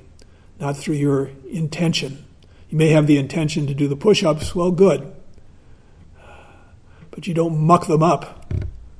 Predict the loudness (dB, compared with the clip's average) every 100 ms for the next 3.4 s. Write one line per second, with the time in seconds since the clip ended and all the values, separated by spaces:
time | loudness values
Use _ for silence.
0 | -20 -20 -20 -18 -8 -6 -4 -6 -4 -6
1 | 0 0 2 0 -2 -4 -8 -8 -6 -6
2 | -6 -6 -8 -6 -8 -6 0 2 2 0
3 | -2 -6 -8